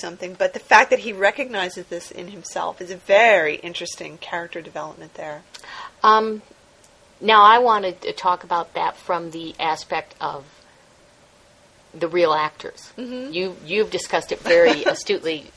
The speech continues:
Speaker 2: as character development. A couple things going on there. I feel it flattens the character.
Speaker 1: Mm-hmm.
Speaker 2: And you were saying it's, it's a reaction to Denny.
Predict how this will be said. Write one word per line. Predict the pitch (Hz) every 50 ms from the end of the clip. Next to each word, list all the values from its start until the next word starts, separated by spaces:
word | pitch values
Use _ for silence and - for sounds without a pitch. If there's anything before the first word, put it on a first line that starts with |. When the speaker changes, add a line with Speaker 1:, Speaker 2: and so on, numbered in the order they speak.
| _ _ -
Speaker 2:
as | 151 151 - -
character | - - 185 170 170 - 170
development. | 147 147 151 139 - - - - - - - - - - - - - - - - _ _ - -
A | 185
couple | - - 254 - 269
things | 262 262 202 - -
going | - 180 170 170
on | 165 160
there. | 151 139 - - - -
I | - 185 190
feel | - 233 226 196
it | - -
flattens | - - 190 180 - - 214 208 -
the | -
character. | 208 - 208 202 202 202 - 247 262 - _ _ -
Speaker 1:
Mm-hmm. | - 269 285 302 349 359 _ _ _ _ _ _ _ _ _ _ _ _ -
Speaker 2:
And | 180 180 175 175 175 180
you | 196
were | 202
saying | 208 - 233 196 185 180
it's, | 175 - - 180
it's | - 180 175 -
a | 180
reaction | 175 180 175 175 175 - 180 -
to | - 170
Denny. | - 190 196 190 190 175